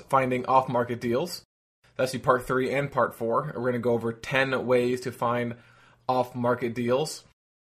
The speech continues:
And in this episode, we're gonna talk about one way, which is probably one of the most popular ways to find off-market deals, besides sourcing those through broker relationships. So as a refresher,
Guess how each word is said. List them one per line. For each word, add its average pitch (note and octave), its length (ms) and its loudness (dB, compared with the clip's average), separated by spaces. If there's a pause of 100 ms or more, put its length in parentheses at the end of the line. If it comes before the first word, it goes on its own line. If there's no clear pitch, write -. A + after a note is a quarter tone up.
(260)
And C3 200 0
in C3+ 40 -2
this D3+ 100 -2
episode, D3+ 400 4
we're C3 120 4
gonna C3+ 120 2
talk C3 240 4
about B2 260 2
one F#3+ 260 2
way, B2 200 6
which B2 220 0
is A#2 160 -4
probably C#3+ 460 4
one C#3 160 2
of C#3 40 0
the C#3+ 60 2
most C#3 160 4
popular C#3+ 480 8
ways A2+ 280 2
to C3 80 -12
find B2 240 -2
off-market A#2+ 600 0
deals, A2+ 320 -4 (480)
besides B2+ 600 4
sourcing B2 460 0
those A#2 320 2
through A2+ 500 -6 (200)
broker A#2+ 320 0
relationships. A2+ 920 -4 (580)
So D#3+ 120 6
as G3 80 10
a G#3 40 8
refresher, D3 560 4